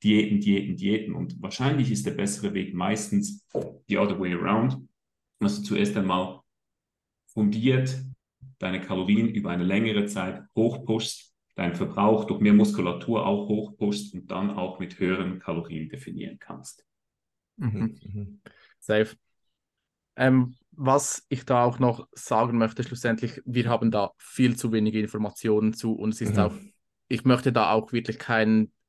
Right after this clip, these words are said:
Speaker 2: Diätrat oder irgendetwas geben, weil es geht hier wirklich extrem um die Gesundheit. Also du hast da wirklich extrem viele negative Effekte davon, wenn die Periode lange ausbleibt. Habe mich da auch viel mit dieser Thematik beschäftigt in der Vergangenheit. Wenn du also da mehr Input möchtest, kannst du dich auch gerne irgendwie bei mir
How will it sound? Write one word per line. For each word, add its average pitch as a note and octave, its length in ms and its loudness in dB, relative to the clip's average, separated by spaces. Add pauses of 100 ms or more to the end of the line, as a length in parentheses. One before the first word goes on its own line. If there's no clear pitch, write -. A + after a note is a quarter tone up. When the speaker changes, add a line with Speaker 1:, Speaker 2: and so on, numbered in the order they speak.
Speaker 2:
Diätrat G#2+ 640 -2
oder A#2 140 -8
irgendetwas A#2+ 580 0
geben, A#2 340 -2
weil A2 260 2
es G#2+ 160 -10
geht A2 160 -6
hier A2 120 -2
wirklich G#2+ 300 -6 (200)
extrem A2+ 320 0
um A2 120 6
die A2+ 80 -12
Gesundheit. A2+ 420 -2
Also G2+ 120 -8
du A2 120 -4
hast - 200 -6
da G#2+ 120 2
wirklich A2 280 -4
extrem G#2+ 420 -2
viele A2 160 0
negative G#2+ 440 0
Effekte G#2+ 360 0
davon, G#2+ 400 0 (480)
wenn B2+ 300 2
die B2+ 100 0
Periode A#2+ 340 0
lange A2+ 460 2
ausbleibt. A#2 520 -2
Habe A#2 180 -4
mich - 80 -16
da A2 160 0
auch A2 100 -2
viel A2+ 400 -4
mit A2 120 -6
dieser A2+ 140 -6
Thematik A2 560 0
beschäftigt A#2+ 480 0
in A#2+ 80 2
der A#2 40 -2
Vergangenheit. A2 600 0 (420)
Wenn C3 180 2
du C#3 120 4
also B2+ 480 2 (120)
da B2+ 340 4
mehr B2+ 220 2
Input B2+ 380 -6
möchtest, A#2+ 340 -6
kannst - 320 -4
du A#2 40 0
dich A2 160 -4
auch G#2+ 220 -4
gerne A2 340 4
irgendwie G#2+ 220 2
bei G2+ 140 0
mir G#2+ 240 -2